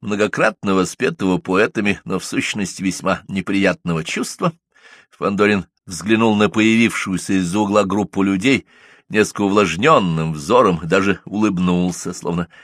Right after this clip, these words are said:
извиняясь за свою глупую сентиментальность. Очевидно, улыбка была воспринята как заискивание.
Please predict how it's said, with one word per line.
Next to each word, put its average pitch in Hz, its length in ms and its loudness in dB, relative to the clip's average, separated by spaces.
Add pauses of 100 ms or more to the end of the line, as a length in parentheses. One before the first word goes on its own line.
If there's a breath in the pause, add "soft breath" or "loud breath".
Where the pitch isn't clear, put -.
(100)
извиняясь 90 760 2
за 85 100 -2
свою 87 280 0
глупую 87 420 -2
сентиментальность. 85 1040 -6 (1800)
Очевидно, 233 680 0
улыбка 226 420 0
была 214 180 4
воспринята 202 600 0
как 160 160 -6
заискивание. 87 760 -2